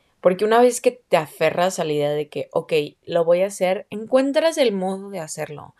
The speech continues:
En vez de, "Ay, no, sí", en vez de que solo te pongas a pensar como qué posibles cos-,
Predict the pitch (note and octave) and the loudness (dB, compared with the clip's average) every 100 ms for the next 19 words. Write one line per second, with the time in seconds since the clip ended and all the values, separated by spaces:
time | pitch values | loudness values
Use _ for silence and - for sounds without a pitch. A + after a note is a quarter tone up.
0 | - _ _ _ _ F3 F3+ G3 G3+ G#3+ | -20 _ _ _ _ -6 -4 -2 -2 -4
1 | G3+ _ _ - A3 A#3 B3+ - F#3 - | -6 _ _ -16 -12 -12 -12 -10 -10 -10
2 | - - G3 F#3 G3 B3 _ _ E3+ - | -10 -10 -4 -4 -4 -8 _ _ -8 -4
3 | F3 F#3 F3+ D#3+ F3+ F3+ D#3 D3 D3+ D3 | -6 -4 -10 -8 -8 -8 -10 -4 -6 -4
4 | E3+ D#3+ D3 _ _ _ _ _ _ _ | -6 -6 -6 _ _ _ _ _ _ _
5 | _ - _ _ F3 E3+ F#3 F#3 F3 F3 | _ -20 _ _ -2 2 0 0 0 0
6 | - E3+ - | 0 -8 -8